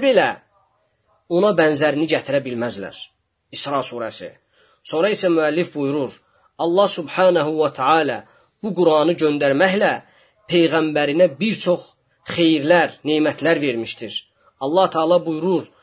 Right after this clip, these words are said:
"Və laqad atəynəkə səb'an, səb'an minəl məsaniyə vəl Qur'anəl azim." Biz sənə təkrarlanan yeddi ayəni və əzəmətli Qur'anı verdik.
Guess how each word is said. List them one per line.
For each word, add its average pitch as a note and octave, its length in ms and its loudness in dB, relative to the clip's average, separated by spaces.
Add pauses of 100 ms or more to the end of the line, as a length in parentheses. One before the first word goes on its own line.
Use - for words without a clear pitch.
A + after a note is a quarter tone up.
(240)
"Və C#3+ 180 2
laqad F3 340 0 (120)
atəynəkə D#3+ 800 0
səb'an, D#3+ 580 0 (340)
səb'an D#3+ 540 0 (160)
minəl F3 320 2
məsaniyə D#3 640 2
vəl D3+ 240 -2
Qur'anəl D#3 560 0
azim." C3+ 460 0 (720)
Biz G3 160 -2
sənə G3 380 2 (440)
təkrarlanan E3+ 920 2 (400)
yeddi E3+ 400 0 (100)
ayəni D#3+ 540 2 (400)
və D3+ 160 -4
əzəmətli E3 580 0
Qur'anı C#3+ 340 0
verdik. G#2 380 -6